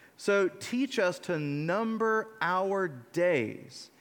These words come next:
that we may get a heart of wisdom. So teach us to number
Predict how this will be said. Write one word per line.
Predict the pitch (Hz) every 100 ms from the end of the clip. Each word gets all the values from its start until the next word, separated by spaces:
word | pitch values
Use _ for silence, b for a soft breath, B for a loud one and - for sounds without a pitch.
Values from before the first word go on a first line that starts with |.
| B B B
that | - 190
we | 214
may | 214 208
get | 208 190
a |
heart | 151 - 208 208
of | 196 135
wisdom. | 156 151 120 95
So | - 185
teach | - 254 262 247
us | 214 -
to | 202 156 - B B B
number | 147 160 190 208 233 240 254 254 247